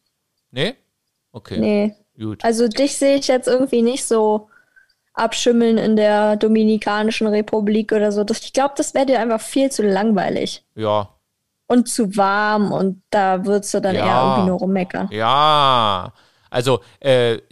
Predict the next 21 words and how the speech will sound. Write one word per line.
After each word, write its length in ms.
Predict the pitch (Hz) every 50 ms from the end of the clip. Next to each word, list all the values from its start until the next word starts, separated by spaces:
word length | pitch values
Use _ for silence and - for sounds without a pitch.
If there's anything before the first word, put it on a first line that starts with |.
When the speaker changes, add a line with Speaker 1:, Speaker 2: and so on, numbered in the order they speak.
| 110
Speaker 1:
tagsüber 960 | - - 123 139 196 - - - - - 202 202 180 202 196 196 202 196 196 -
zu 260 | - - 156 131 113
warm 520 | 117 110 123 151 180 208 226 233 220 170
würde 180 | 151 180 175 175
mich 160 | 175 - -
ja 80 | 175 139
gar 200 | 127 131 131 151
nicht 200 | 165 151 - -
stören, 420 | - - 151 165 160 147 127 110
aber 380 | - - 110 117 117 117 110 113
wo 140 | 123 135 135
ich 400 | 117 - 117 104 101 104 107 110
wirklich 560 | 131 160 196 208 - 202 180 - - - -
am 100 | 123 127
Ausflippen 640 | - - 147 170 170 - - 170 170 165 - 160 143
dann 220 | 139 131 131 123
wäre, 300 | 123 127 139 135 139 135 127
wenn 160 | 127 127 127
du 80 | 127
irgendwie 380 | 104 - 127 123 127 127 127 120
so 380 | 113 117 117 117 120 120 117